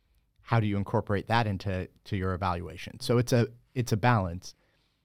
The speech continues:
So the mayor doesn't have a lot of hiring and firing power here in, here in Des Moines. What the mayor has is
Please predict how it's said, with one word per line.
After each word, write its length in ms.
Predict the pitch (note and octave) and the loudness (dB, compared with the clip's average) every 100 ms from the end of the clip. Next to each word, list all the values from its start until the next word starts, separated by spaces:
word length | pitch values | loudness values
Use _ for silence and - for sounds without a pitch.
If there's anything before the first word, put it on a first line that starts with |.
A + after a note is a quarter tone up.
| _ _ _ _ | _ _ _ _
So 140 | - B2 | -2 2
the 100 | A#2 | 4
mayor 260 | C3+ D#3+ | 6 6
doesn't 400 | B2+ C#3 A#2+ A#2+ | 4 2 2 0
have 400 | - A#2 A2+ G#2 F#2+ | -2 0 0 0 -2
a 60 | G2+ | -2
lot 240 | G2+ G2 | 0 0
of 100 | F#2 | -4
hiring 580 | - A2 G2+ G2 F#2+ F#2+ | 0 0 0 -2 -4 -6
and 120 | F2+ | -8
firing 440 | - G#2 F#2 E2+ F#2 | -4 -2 -2 -4 -8
power 360 | F2 E2+ E2 F2 | -10 -10 -10 -12
here 180 | G2 F#2 | -10 -8
in, 180 | F2 - _ | -10 -12 _
here 180 | - | -10
in 120 | F2+ E2+ | -8 -8
Des 80 | |
Moines. 340 | F2 E2 D2 _ _ _ _ | -12 -16 -20 _ _ _ _
What 140 | A2+ - | -8 0
the 80 | |
mayor 240 | A2 B2 A2+ | 4 4 4
has 420 | A2+ G#2 G#2+ G#2+ | 2 0 -2 -4
is 280 | - G2 - | -4 -4 -4